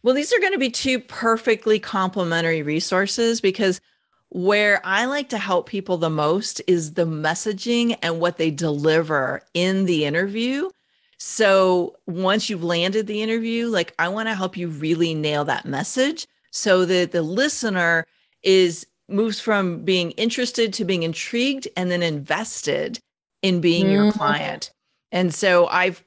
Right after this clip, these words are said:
Speaker 1: crafted seventeen common mistakes that destroy that energy and keep people, like, you kind of repel them instead of attract them. And you can find that at get magnetic messaging dot com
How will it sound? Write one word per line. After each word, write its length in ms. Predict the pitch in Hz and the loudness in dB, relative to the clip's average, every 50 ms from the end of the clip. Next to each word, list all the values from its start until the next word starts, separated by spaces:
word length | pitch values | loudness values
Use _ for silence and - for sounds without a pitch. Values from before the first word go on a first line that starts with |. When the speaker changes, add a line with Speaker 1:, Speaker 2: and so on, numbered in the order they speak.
| _ _ - | _ _ -20
Speaker 1:
crafted 600 | - - - 247 233 254 285 285 - 294 277 269 | -16 -6 -2 0 0 0 0 -2 -6 -8 -8 -8
seventeen 920 | - - - - 240 220 233 240 277 277 247 - - - 233 220 214 208 196 | -8 -8 -4 0 0 2 2 2 0 -2 -4 -4 -2 -2 0 0 0 -2 -4
common 400 | - - - 185 185 185 185 175 | -6 -4 -2 0 0 0 0 -2
mistakes 600 | 170 170 - - - - 180 175 156 - - - | -2 -4 -4 -4 -2 0 0 0 0 -2 -6 -2
that 240 | - 160 156 - _ _ _ _ _ _ _ _ _ _ _ - 151 | 0 0 0 -2 _ _ _ _ _ _ _ _ _ _ _ -12 -6
destroy 1300 | 131 180 180 165 - - - - - 202 185 190 214 247 277 285 254 202 165 143 139 139 - - - - | -2 0 0 0 0 -2 -4 -4 -4 -2 0 2 4 4 4 4 4 4 2 2 0 -2 -2 -4 -4 -2
that 240 | 160 175 175 170 175 | 0 2 2 2 2
energy 680 | 190 208 220 226 214 185 165 190 165 156 156 151 143 - | 0 0 0 -2 -4 -4 -4 -2 -2 -2 -2 -2 -4 -2
and 200 | 165 170 170 160 | -4 -4 -4 -6
keep 320 | - - - 262 277 269 - | -6 -2 -2 -2 -2 -2 -6
people, 580 | - - 185 170 - 190 175 165 160 160 - _ _ _ - | -4 -2 -2 0 2 4 4 4 4 4 0 _ _ _ -2
like, 180 | 202 190 190 165 | 0 0 0 0
you 220 | 202 196 202 196 | -4 -4 -4 -2
kind 180 | 185 208 208 190 | -2 -2 0 0
of 60 | 175 | 2
repel 440 | 180 175 170 - 185 196 208 226 220 | 0 0 0 -2 -2 0 2 2 2
them 200 | 190 180 165 160 | 2 0 0 0
instead 300 | 160 160 - - 170 156 | -2 -4 -2 -2 -2 -2
of 80 | 156 143 | -2 -4
attract 520 | 151 147 - - 185 170 175 185 _ - | -6 -6 -4 -2 -2 -2 -2 -4 _ -10
them. 300 | - 120 117 - - - _ _ _ _ - | -8 -8 -8 -8 -10 -14 _ _ _ _ -4
And 160 | 180 180 185 | 0 2 2
you 80 | 185 190 | 2 2
can 300 | 190 208 196 185 180 170 | 2 0 0 0 -2 -2
find 340 | - 185 175 165 170 175 170 | -2 0 0 0 0 0 0
that 180 | 165 - - | 0 0 0
at 240 | 165 143 - 156 151 | -2 -4 -4 -4 -4
get 380 | - 175 170 196 - - - - _ _ - | -2 0 0 0 -2 -6 -12 -20 _ _ -8
magnetic 680 | 165 151 156 151 165 165 165 165 165 165 165 - - - | -6 -4 -4 -4 -4 -2 0 0 0 0 -2 -4 -8 -8
messaging 560 | 160 156 151 160 - 175 156 156 165 151 147 | -4 -4 -4 -4 -4 -4 -4 -4 -4 -4 -2
dot 180 | 147 139 151 - | -4 -4 -4 -4
com 400 | - 208 214 226 262 359 370 | -4 -2 0 0 0 -2 -4